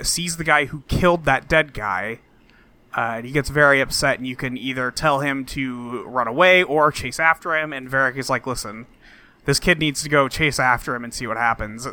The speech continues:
So he almost lets him kill that guy, but I guess Varric knows that he's not actually gonna go through with it. Um, and he doesn't, and he becomes more human.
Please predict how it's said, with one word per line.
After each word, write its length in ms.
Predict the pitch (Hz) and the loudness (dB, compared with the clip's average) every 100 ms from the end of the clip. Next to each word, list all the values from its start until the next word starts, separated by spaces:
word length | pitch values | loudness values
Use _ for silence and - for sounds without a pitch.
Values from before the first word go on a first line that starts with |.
| - | 0
So 140 | 160 | 2
he 160 | 160 185 | 4 6
almost 400 | 196 269 320 269 | 6 8 6 4
lets 180 | 254 - | 2 2
him 140 | 185 | 0
kill 260 | - 208 202 | 2 4 4
that 200 | 156 123 | 4 2
guy, 320 | 131 123 127 | 2 4 2
but 340 | 123 - - 98 | 0 -2 -2 -2
I 160 | 135 | 0
guess 340 | 135 143 135 - | 2 2 0 -2
Varric 380 | 127 135 123 | 2 2 2
knows 180 | 131 127 | 0 -2
that 120 | 113 | -4
he's 160 | 156 127 | -8 -2
not 140 | 123 127 | 2 2
actually 260 | 127 151 143 | 2 -2 -2
gonna 120 | 143 | 2
go 120 | 143 | 0
through 200 | - 170 | 2 0
with 140 | 131 120 | 0 -2
it. 180 | 117 - _ - - - - _ - | -2 -4 _ -20 -20 -20 -20 _ -6
Um, 480 | 120 113 110 113 131 _ - | -4 -4 -6 -14 -18 _ -8
and 120 | 127 120 | -6 -4
he 80 | 135 | -4
doesn't, 340 | 117 110 110 | -4 -6 -10
and 80 | 107 | -14
he 60 | |
becomes 420 | 110 113 127 113 107 | -12 -10 -8 -10 -8
more 160 | 107 | -6
human. 500 | 113 120 110 107 113 | -6 -10 -12 -14 -16